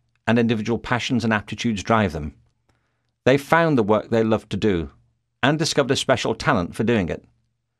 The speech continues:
They're in their element, and this drives their personal creativity. Having some understanding of how creativity works in general can be instructive here. Creativity is a step beyond imagination because it requires that you actually do something rather than lie around thinking about it.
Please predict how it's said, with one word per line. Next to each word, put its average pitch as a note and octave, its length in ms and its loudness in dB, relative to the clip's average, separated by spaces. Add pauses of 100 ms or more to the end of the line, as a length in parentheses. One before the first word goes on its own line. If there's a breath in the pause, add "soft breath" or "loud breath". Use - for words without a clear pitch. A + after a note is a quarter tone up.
(360)
They're D3+ 160 6
in A#2+ 100 4
their A#2 140 6
element, F2 440 0 (440)
and C3+ 160 2
this D#3+ 140 -2
drives B2+ 500 2
their A2 120 0
personal A2 440 -2
creativity. G#2 680 -2 (880)
Having G3 260 4
some E3 180 0
understanding C#3 500 0
of A#2+ 100 -2
how E3 280 0
creativity B2 480 -2
works A2 320 -2
in A2+ 140 0
general G#2+ 340 0
can G2+ 160 -6
be G#2+ 100 -2
instructive - 480 -4
here. D2 220 -10 (1000)
Creativity F3 520 2
is A#2+ 160 -4
a B2 40 -4
step - 360 -2
beyond C#3+ 280 4
imagination E2+ 680 -4
because A2+ 260 -4
it C#3 80 -4
requires C3 520 -2
that D3 100 -4
you C3 80 2
actually A#2+ 320 -4
do B2+ 280 -2
something F#2 460 -4
rather A2 260 0
than A2 120 0
lie A2 180 0
around A2 320 -2
thinking A2+ 340 -2
about D2 240 -6
it. C#2 160 -10